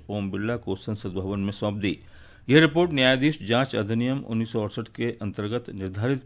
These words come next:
प्रावधानों के अनुसार प्रस्तुत की गई है। रिपोर्ट को जल्द ही संसद के दोनों सदनों में पेश किया जाएगा। पश्चिम बंगाल सरकार ने भारतीय जनता पार्टी के चुनावी वादों के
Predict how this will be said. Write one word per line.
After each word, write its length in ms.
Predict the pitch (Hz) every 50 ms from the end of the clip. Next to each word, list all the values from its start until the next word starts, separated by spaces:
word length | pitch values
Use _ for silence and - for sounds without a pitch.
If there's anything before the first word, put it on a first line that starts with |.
| - -
प्रावधानों 520 | - 107 104 104 98 95 101 107 113 131
के 120 | 123 - 101
अनुसार 340 | 95 95 - - 104 107 107
प्रस्तुत 420 | 104 - 104 104 - 101 90 -
की 120 | - 98 101
गई 120 | 117 123
है। 180 | 123 131 156 160 - - - - - - -
रिपोर्ट 400 | 117 123 120 - 160 170 165 -
को 160 | - 175 156
जल्द 280 | 120 101 120 135 147 147
ही 160 | 147 131 92
संसद 400 | - - 117 120 113 - 127 120 -
के 120 | - 143 143
दोनों 260 | 120 107 107 110 113 110
सदनों 320 | - 107 104 110 127 135
में 160 | 127 113 101
पेश 240 | 101 - 104 101 -
किया 200 | - - 110 104
जाएगा। 420 | 101 123 127 120 - - - - - - - - - - - - - - - _ - - - - - - - - - - - -
पश्चिम 280 | 156 151 - 208 196 190
बंगाल 240 | 185 180 180 185
सरकार 380 | 185 - 156 131 131 147 147 151
ने 140 | 160 175 185
भारतीय 380 | 160 120 113 120 127 - 151 147
जनता 280 | 147 143 135 139 147
पार्टी 360 | 139 139 - 107 113 107 131 123
के 120 | 131 143 143
चुनावी 480 | 139 - 117 110 110 113 117 131 135
वादों 320 | 131 117 104 104 98 113 120
के 180 | 120 - 127